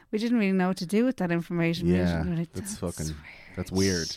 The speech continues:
Speaker 2: But
Speaker 1: Yeah.
Speaker 2: I, I used to enjoy making pu-, I used to make puzzles and make, like, invent board games and stuff and do, m-, make stuff with construction paper, like, you know, uh, try to recreate games from my childhood,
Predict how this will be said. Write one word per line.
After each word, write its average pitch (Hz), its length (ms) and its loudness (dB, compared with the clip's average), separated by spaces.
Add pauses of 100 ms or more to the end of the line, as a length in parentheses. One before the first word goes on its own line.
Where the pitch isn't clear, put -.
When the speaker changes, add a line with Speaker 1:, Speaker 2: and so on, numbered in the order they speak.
Speaker 2:
But 117 120 6
Speaker 1:
Yeah. 123 260 6
Speaker 2:
I, - 40 0
I - 20 2
used 117 200 2
to 120 60 -2
enjoy 110 300 0
making 104 320 -2
pu-, 113 180 -2
I 104 60 0
used 101 180 -2
to 98 60 -4
make 98 300 -4
puzzles 101 480 -6
and 82 160 -6
make, 90 260 -6
like, 80 140 -10 (200)
invent 87 400 -6
board 87 260 -4
games 76 320 -12
and 73 100 -10
stuff - 260 -12
and 60 160 -12 (720)
do, 95 220 -2
m-, 98 160 -6
make 95 260 -4
stuff 85 180 -8
with - 100 -12
construction 95 420 -6
paper, 87 320 -8
like, 80 160 -10 (600)
you 87 80 -8
know, 76 220 -8 (100)
uh, 65 160 -14 (300)
try 87 140 -8
to - 100 -10
recreate 87 520 -6
games 87 420 -4
from 82 320 -6 (120)
my 82 120 -8
childhood, 87 560 -4